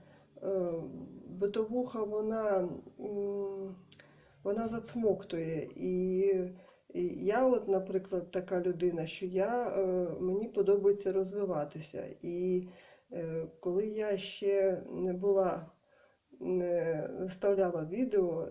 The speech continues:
е, не відкривала свій канал, ну, ось таке враження, що, м,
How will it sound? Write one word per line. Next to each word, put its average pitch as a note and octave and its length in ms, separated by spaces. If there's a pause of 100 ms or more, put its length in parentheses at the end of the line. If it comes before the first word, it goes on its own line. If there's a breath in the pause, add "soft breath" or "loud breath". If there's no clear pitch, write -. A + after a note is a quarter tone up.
е, D3+ 500 (480)
не F3+ 300
відкривала F3 640
свій F3+ 320
канал, D3+ 480 (560 soft breath)
ну, A3 460
ось G3+ 240
таке G#3 280
враження, G3 640
що, E3+ 320 (640)
м, - 420